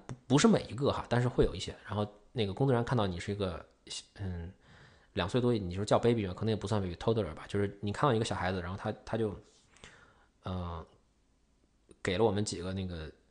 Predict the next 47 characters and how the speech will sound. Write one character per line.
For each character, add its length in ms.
那 140
个、 80
那 120
个 180
小， 160
就 120
是 100
Tim 180
Beats， 280
那 60
应 100
该 100
叫 140
什 100
么？ 160
就 80
反 140
正 80
是 60
一 40
个 40
小 140
圆 140
球， 300
就 80
类 120
似 140
一 20
种 140
一 80
口 160
一 80
个 140
那 80
种， 180
那 60
种 100
小 140
零 120
食， 240
然 120
后 40
他 80
就 100
拿 140
三 220
个 100